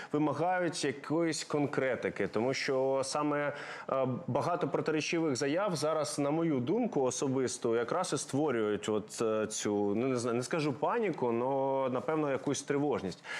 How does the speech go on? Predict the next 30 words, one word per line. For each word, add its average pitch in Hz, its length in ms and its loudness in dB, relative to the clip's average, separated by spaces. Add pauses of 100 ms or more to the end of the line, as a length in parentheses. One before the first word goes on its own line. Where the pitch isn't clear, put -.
(200)
Як 190 140 0
вважаєте, 214 680 0
чи - 160 -2
можна 220 340 2
цей 196 220 -2
процес, 185 640 -2
е, 151 140 2
зараз 165 320 0
навпаки 170 540 0
е, 131 340 0
не 139 120 0
те, 262 160 -2
щоб 175 180 -4
спростити, 165 760 -2
а 131 160 0
зробити 156 480 0
більш 175 360 0
прозорим 175 600 0
і 151 100 0
більш 175 360 0
зрозумілим 170 840 0
для 139 160 0
суспільства. 165 640 -2
І 127 100 0
що 226 220 0
для 170 140 0
цього 160 260 0
треба 143 380 0
робити? 156 400 0
Можливо, 151 440 0